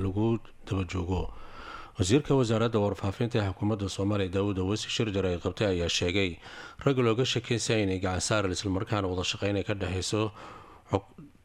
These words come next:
dal-, dagaalamayaasha Al-Shabaab gacanta lagu soo dhigay, iyagoo qeybo ka mid ah ay ahaayeen dad u shaqeeya dowladda. Waxaana sidoo kale uu sheegay qaar kale ay baxsay, isla markaana lagu raad joogo. Wasiir Daawud Aweys ayaa shirkan jaraa'id waxa uu sidoo kale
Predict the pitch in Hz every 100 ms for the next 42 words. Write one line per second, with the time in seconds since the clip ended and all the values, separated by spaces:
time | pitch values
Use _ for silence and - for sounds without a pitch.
0 | - 117 98 98 95 92 95 113 113 98
1 | - 101 95 101 107 - 98 104 - 98
2 | 92 92 85 110 101 90 - 92 90 98
3 | 107 98 92 98 90 87 95 104 101 90
4 | 107 - - 101 95 87 101 110 87 73
5 | - - - - 156 127 101 123 101 107
6 | 95 90 104 92 107 101 - 101 92 101
7 | - 101 90 95 101 - 98 92 92 104
8 | 98 87 90 92 87 - - - - -
9 | - - 95 95 92 95 98 90 92 95
10 | 107 104 95 87 117 110 104 92 92 101
11 | 101 95 90 101 - 113 101 95